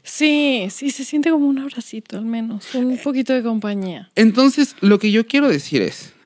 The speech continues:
Speaker 2: a ver, si tú eres un infante, un niño, o estás en la escuela, en la secundaria,
Speaker 1: Ujú.
Speaker 2: y estás pasando por esto, no te quedes callado. ¿Sí? Mm,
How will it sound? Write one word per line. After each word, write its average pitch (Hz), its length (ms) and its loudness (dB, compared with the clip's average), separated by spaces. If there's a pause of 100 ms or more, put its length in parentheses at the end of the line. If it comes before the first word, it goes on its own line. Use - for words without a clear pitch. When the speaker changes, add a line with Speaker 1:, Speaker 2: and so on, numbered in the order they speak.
Speaker 2:
a 135 100 2
ver, 127 260 2 (480)
si - 220 -4
tú 311 460 6 (140)
eres 185 540 4
un 151 160 4
infante, 127 480 2 (720)
un 127 120 6
niño, 92 220 0 (380)
o 110 440 -2
estás 139 480 -4
en 135 260 2
la 113 280 -6
escuela, - 480 -2 (220)
en 110 140 0
la 104 60 -4
secundaria, - 680 -6 (180)
Speaker 1:
Ujú. 196 260 0 (300)
Speaker 2:
y 170 120 4
estás 220 220 0
pasando 202 360 4
por 110 180 0
esto, 117 320 -2
no 220 140 -2
te - 80 -14
quedes 143 160 -2
callado. - 340 -6 (1300)
¿Sí? 127 300 2 (500)
Mm, 131 600 6